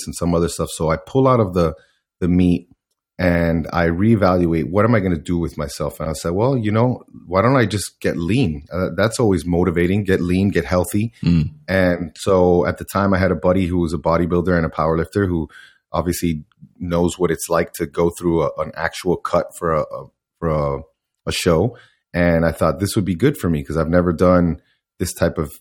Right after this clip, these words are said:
Speaker 1: thing." So I did it. And, and those last couple of weekends where we were having those binges, that was right around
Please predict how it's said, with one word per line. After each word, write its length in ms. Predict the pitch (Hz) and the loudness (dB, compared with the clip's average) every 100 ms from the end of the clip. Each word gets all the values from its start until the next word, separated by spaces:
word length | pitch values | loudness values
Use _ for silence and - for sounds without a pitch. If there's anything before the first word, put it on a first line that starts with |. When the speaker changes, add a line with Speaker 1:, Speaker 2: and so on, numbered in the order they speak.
| _ | _
Speaker 1:
thing." 240 | 113 107 76 | -2 -2 -2
So 180 | - 85 | 0 2
I 80 | |
did 240 | 82 78 123 | 2 2 4
it. 220 | 98 - | 4 2
And, 200 | - 85 78 - - | -2 -2 -2 -10 -4
and 340 | 90 85 80 _ _ - | -2 0 -2 _ _ -4
those 260 | 95 85 | 0 0
last 360 | 95 101 113 - | 2 4 2 0
couple 240 | 113 - | -2 0
of 80 | 95 | 0
weekends 460 | 90 107 98 90 80 | 0 2 2 0 0
where 200 | 85 78 | 0 0
we 120 | 80 | 0
were 80 | 82 | 2
having 240 | 90 87 | 2 2
those 160 | 82 - | -4 -4
binges, 340 | 110 113 87 - | -2 0 -2 0
that 120 | 92 | 0
was 140 | 98 | 2
right 140 | 95 92 | 2 2
around 280 | 87 82 | 2 0